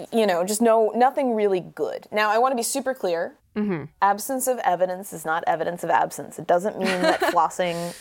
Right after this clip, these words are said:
Speaker 1: is bad for you or that it's not going to do those things. What it means is that we don't have good long-term data that suggests it does do those things, okay?
Speaker 2: Right.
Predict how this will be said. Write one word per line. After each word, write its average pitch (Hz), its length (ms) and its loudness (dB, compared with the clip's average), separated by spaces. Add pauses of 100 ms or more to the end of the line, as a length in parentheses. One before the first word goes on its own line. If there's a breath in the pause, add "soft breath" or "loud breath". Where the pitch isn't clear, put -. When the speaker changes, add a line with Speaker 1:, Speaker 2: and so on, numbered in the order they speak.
Speaker 1:
is 175 140 0
bad 160 300 0
for 175 100 -2
you 185 360 2
or 180 200 2
that 160 160 -2
it's 160 160 -6
not 160 260 0
going 170 220 -2
to 170 60 -6
do 165 240 -2
those 160 220 0
things. 156 340 -4
What 156 80 -4
it - 80 -2
means 170 260 -2
is 160 140 -6
that 165 60 0
we 156 100 0
don't 160 280 2
have 156 360 -2
good 160 280 0
long-term 160 500 -2
data 151 360 0
that - 160 -6
suggests - 720 -4
it - 220 -10
does - 400 -2
do - 160 -4
those - 360 -2
things, - 380 -14
okay? 156 300 0
Speaker 2:
Right. 156 260 -4